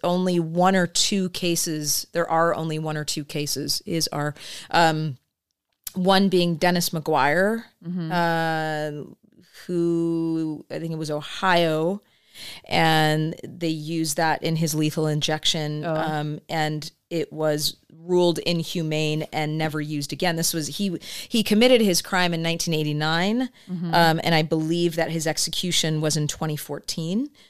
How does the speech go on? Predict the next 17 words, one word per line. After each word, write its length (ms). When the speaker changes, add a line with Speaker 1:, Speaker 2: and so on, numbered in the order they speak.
Speaker 1:
He 120
was 140
accused 380
of, 100
like, 120
kidnapping 760
and 120
rape, 320
and 140
they 60
used 500
it 320
i-, 320
in 480
his 240
execution, 800
and 400